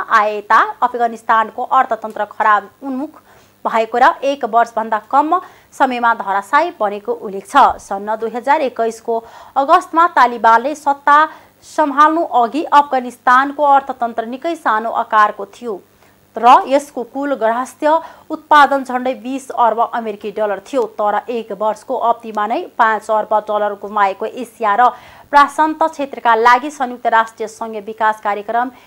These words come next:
युएनडिपी का निर्देशक कन्नी बिग्नाराजाले बताउनुभयो। उहाँका अनुसार यो वर्ष, यो दस वर्षको सञ्चित सम्पत्ति हो जुन दस महिनामा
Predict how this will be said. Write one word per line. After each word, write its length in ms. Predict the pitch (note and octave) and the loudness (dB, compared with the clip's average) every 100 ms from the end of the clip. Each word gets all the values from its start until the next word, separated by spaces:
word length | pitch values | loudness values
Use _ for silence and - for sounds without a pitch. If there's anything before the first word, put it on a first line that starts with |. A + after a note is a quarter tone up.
| _ - | _ -8
युएनडिपी 920 | D4 E4+ F4 - A#3+ A#3 G#3+ A#3 A#3 A3+ | -4 -2 -2 -4 -6 -6 -10 -14 -14 -6
का 180 | A3+ A3 G#3 | 2 2 2
निर्देशक 560 | A3+ A#3+ C4 C4 C4 B3 B3 | -6 -8 -6 -4 -4 -6 -6
कन्नी 360 | B3 A#3+ B3+ C#4+ - _ _ _ _ _ | -6 -6 -8 -10 -12 _ _ _ _ _
बिग्नाराजाले 1500 | F#3+ F3 E3 D4 C4 A#3 A#3+ A#3 A3+ A3+ A3+ A3 G#3 G#3 B3+ D#4+ _ _ _ _ | -20 -14 -6 -4 -4 -4 2 2 4 4 4 2 0 -2 -6 -8 _ _ _ _
बताउनुभयो। 720 | - C4+ C4 A3 G3+ A#3 B3 A3+ | -4 0 2 2 0 -2 0 0
उहाँका 360 | A3 G#3 G#3+ A3+ | -4 -6 -2 0
अनुसार 380 | A3+ - A3+ A3+ | -2 0 0 0
यो 160 | A3 C4 A3 | -2 -2 2
वर्ष, 240 | A#3+ A#3+ B3 C#4 D4 _ _ _ - _ _ - | 0 2 0 0 -2 _ _ _ -20 _ _ -14
यो 200 | A#3 D4 F4+ F#4+ A#3+ | -2 0 2 0 0
दस 400 | B3 C4+ D#4 - | 4 4 2 0
वर्षको 440 | B3+ C4 - D4 D#4+ | 2 2 0 -6 -6
सञ्चित 600 | - D4 D4+ D4 F#4 F4+ | -2 -2 -2 -4 -8 -6
सम्पत्ति 520 | D4+ C4 A3 G3+ G3+ | -4 -4 -2 -4 -4
हो 240 | G3+ A3+ | -6 -4
जुन 280 | F3+ A#3 B3 | -6 -10 -8
दस 320 | G#3+ A3+ A#3 A3 | 0 2 2 -2
महिनामा 460 | G#3 G#3+ A#3 A#3 | -8 -2 -2 0